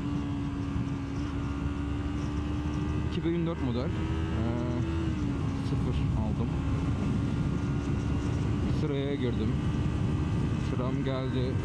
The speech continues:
ve teslim aldım. Beklemek bazen çok zordu.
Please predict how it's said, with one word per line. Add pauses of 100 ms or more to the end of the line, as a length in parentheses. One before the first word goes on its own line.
(120)
ve (760)
teslim (120)
aldım. (2000)
Beklemek
bazen
çok
zordu.